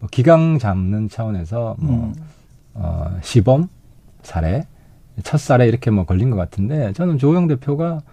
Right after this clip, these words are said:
Speaker 1: 뭐, 그렇게 할 수 있다고 보고요.
Speaker 2: 예.
Speaker 1: 어, 근데 이제 대통령실에서는 좀 계속 낮췄으면 좋겠어요. 어제 비서실장이 또 자-, 잘못했다고 한 번 더 반복해서 얘기를 해야 되죠.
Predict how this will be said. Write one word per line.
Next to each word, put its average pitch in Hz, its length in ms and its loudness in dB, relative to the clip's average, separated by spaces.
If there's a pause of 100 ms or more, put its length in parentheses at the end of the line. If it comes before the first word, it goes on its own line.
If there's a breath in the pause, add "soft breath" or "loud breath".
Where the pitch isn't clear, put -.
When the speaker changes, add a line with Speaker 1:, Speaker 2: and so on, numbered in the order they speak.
Speaker 1:
뭐, 117 80 -4
그렇게 170 220 0
할 185 100 2
수 - 100 -2
있다고 156 220 0
보고요. 98 460 -2 (120)
Speaker 2:
예. 110 300 2 (460 soft breath)
Speaker 1:
어, 98 460 -2
근데 127 160 2
이제 151 240 0 (540 soft breath)
대통령실에서는 160 1300 2
좀 185 180 -4
계속 160 260 -2
낮췄으면 214 500 -6
좋겠어요. - 480 -8
어제 127 120 -4
비서실장이 120 1400 0 (880 soft breath)
또 220 100 2
자-, - 200 -8
잘못했다고 147 580 4
한 127 120 2
번 233 120 -2
더 - 60 -2
반복해서 117 500 -4
얘기를 95 220 -4
해야 180 120 -6
되죠. 78 440 -12